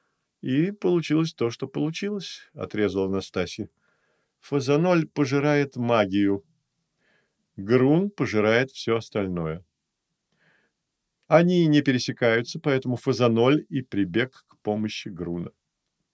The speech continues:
Но этот раскисший субъект из бочки привык к простейшей бурой магии, которая есть и в Груне. Он воспринимает Груна как добычу. В общем,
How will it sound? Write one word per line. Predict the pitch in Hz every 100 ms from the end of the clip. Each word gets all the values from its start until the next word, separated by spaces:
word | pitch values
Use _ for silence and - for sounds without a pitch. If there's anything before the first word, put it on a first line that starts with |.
| _ _ -
Но | 131 -
этот | 135 - - 117
раскисший | 117 - 127 - -
субъект | 107 - 110 127 120 -
из | 110
бочки | 110 147 147 - 123 _ _ _ _ _ -
привык | 120 120 135 - _
к | _
простейшей | 110 110 - - 139 139 - 131
бурой | 120 110 135 127
магии, | 127 143 127 110 113
которая | - 113 123 113 110
есть | 104 107 110 - -
и | 123
в | 113
Груне. | 131 143 92 67 _ _ _ _ _ _ _ _
Он | 131 123
воспринимает | 117 - 117 117 117 117 104
Груна | 107 139 165 131
как | - 131
добычу. | 117 131 104 82 101
В | 98
общем, | 147 - 139 127